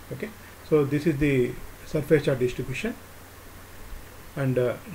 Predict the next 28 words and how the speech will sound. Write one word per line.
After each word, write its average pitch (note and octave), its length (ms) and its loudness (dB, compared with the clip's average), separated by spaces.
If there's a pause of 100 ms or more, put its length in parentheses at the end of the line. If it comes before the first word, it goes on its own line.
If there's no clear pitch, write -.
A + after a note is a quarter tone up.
so E3 140 2
due D#3+ 240 4
to F3+ 80 6
the D3 100 2
surface D3+ 440 0
charge C#3 120 4
distribution B2+ 580 -2 (1900)
we D3 120 4
have C#3+ 180 6
the C#3 80 6
potential C3+ 460 2
at C3+ 80 0 (120)
point B2 320 2
P, - 140 0 (640)
and, C#3 160 2
uh, B2 100 4 (140)
this F#3 120 8
is E3 60 0
the C#3 60 6
expression C#3 400 2
for C3+ 160 0
the C3+ 100 -2
potential C3 460 0
at - 160 -4
point A#2+ 260 -2
P F3 100 2
due D3 180 2
to B3+ 180 0